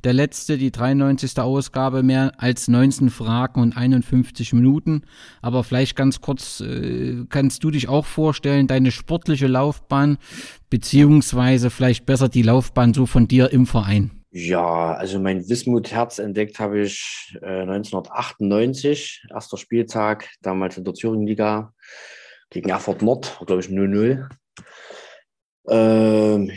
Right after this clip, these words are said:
Speaker 2: ja, seitdem hat mich das irgendwie, äh, komplett gepackt. Ich bin dann halt viele Jahre natürlich immer, äh, durch die Länder getingelt, um der Mannschaft zu folgen. Hab dann aber auch immer wieder Verantwortung übernommen, ob als Schiedsrichter, ob als Übungsleiter, jetzt im Vorstand und andere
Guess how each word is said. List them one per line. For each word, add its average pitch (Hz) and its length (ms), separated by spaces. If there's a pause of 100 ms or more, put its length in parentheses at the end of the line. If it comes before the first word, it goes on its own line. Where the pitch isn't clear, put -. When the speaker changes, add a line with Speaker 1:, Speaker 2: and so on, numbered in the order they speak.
Speaker 2:
ja, 104 280
seitdem 107 440
hat 131 160
mich 117 100
das 117 140
irgendwie, 123 420
äh, 117 460
komplett 117 400
gepackt. 131 480
Ich - 160
bin 110 100
dann 107 140
halt 104 140
viele 107 240
Jahre 107 360
natürlich 104 480
immer, 98 600 (800)
äh, 90 500 (380)
durch 95 200
die 101 60
Länder 110 300
getingelt, 117 640
um 104 200
der 101 80
Mannschaft 107 420
zu 98 100
folgen. 113 640 (760)
Hab 101 240
dann 101 200
aber 98 280
auch 95 260
immer 104 260
wieder 101 280
Verantwortung 110 560
übernommen, 104 440
ob 90 160
als 90 180
Schiedsrichter, 101 720
ob 95 100
als 90 200
Übungsleiter, 87 1300
jetzt - 220
im 90 100
Vorstand 87 1040
und 82 280
andere 85 600